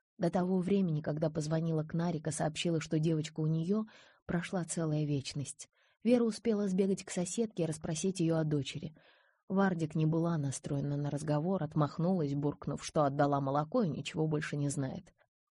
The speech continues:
«Можно подумать, что с ребёнком такое могло случиться? Небось, гулять пошла!» крикнула она вдогонку удаляющейся Вере. Вера смолчала, хотя интуитивно чувствовала,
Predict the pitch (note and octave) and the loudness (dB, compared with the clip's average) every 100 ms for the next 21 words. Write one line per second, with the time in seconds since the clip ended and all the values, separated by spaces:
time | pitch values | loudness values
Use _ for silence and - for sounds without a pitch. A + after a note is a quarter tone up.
0 | - A3+ C4 F#3 D#3+ D#3+ E3 D#3 D#3 A#2+ | 8 10 10 8 4 2 4 4 2 0
1 | A#2+ - _ - - A#4 B3+ F#3+ E3 D3+ | -8 -14 _ 4 8 8 8 6 6 4
2 | C#3+ D3 D3+ D3+ C#3 C#3+ D3 C3+ - D3 | 2 4 4 6 4 4 2 0 2 0
3 | - - - G#3+ A4 A#4+ D4 G#3+ E3+ F#3+ | 0 -2 0 2 6 8 8 8 6 6
4 | E3 D#3 D#3 C#3 - _ _ _ _ _ | 2 4 2 2 -2 _ _ _ _ _
5 | - F3 F3 D#3+ D#3 D3+ D3+ D#3 D3+ D#3 | -2 0 0 0 2 2 0 2 0 2
6 | F3+ F#3 D#3+ D3+ D3+ D3+ D3 - C#3+ D#3 | 2 2 2 2 4 2 0 -2 -2 0
7 | D3 D3 C3 C#3 - _ _ _ _ _ | 0 0 -2 -6 -16 _ _ _ _ _
8 | G3+ A3 G3 - F#3 F#3+ - G#3 F3+ D3+ | 2 2 2 0 0 -2 -2 -2 -2 -2
9 | D#3+ D#3 F3+ E3+ F3+ F3+ E3 G3+ F#3 F3+ | -2 -2 0 0 0 -2 0 0 2 0
10 | - G#3 F#3 - C3+ C3 - | -2 -2 -2 -4 -4 -4 -8